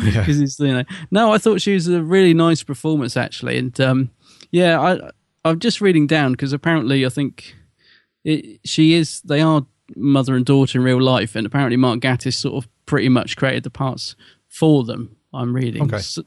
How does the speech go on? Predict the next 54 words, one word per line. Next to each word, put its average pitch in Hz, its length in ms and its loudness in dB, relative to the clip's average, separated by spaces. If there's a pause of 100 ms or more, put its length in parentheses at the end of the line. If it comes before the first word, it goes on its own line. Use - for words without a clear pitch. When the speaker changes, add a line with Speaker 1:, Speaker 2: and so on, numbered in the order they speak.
(140)
Speaker 2:
to 175 120 4
an 170 80 4
Speaker 1:
Yeah. 156 40 4
Speaker 2:
extent 117 480 -2
anyway, 117 400 -4 (200)
'cause 151 200 -2
they've 170 200 4
never 165 300 2
acted 143 360 -4
together 123 580 -4 (400)
in 131 160 -4
a 123 100 -4
production 123 540 -6
up 113 320 -10
until 127 180 -6
this 127 140 -4
point 110 300 -6
is - 100 -6
what 131 140 -2
it 113 80 -4
was. 117 260 -4
I 131 60 0
think 131 180 0
he 131 100 4
got 110 200 0
chatting 117 320 -2
to 117 180 -6
him 127 140 -6 (360)
somewhere, 117 500 -2
s-, - 140 -10
probably 120 300 -6
some - 640 -6 (320)
party 131 460 0
or 123 40 -2
whatever, 123 280 -4
and 120 100 -2
they 127 80 0
said, 151 180 0
"Oh 202 200 4
yeah, 185 220 4
we're 147 120 2
both, 165 400 0
we're 160 140 -4
both 170 200 0
actors, 147 320 -4
but 139 100 -4
we've 135 100 -2
never 147 240 2
been 135 140 2
in 127 180 2
something 131 360 -4
together." 120 520 -4 (560)
And 123 120 -6
they, 123 200 0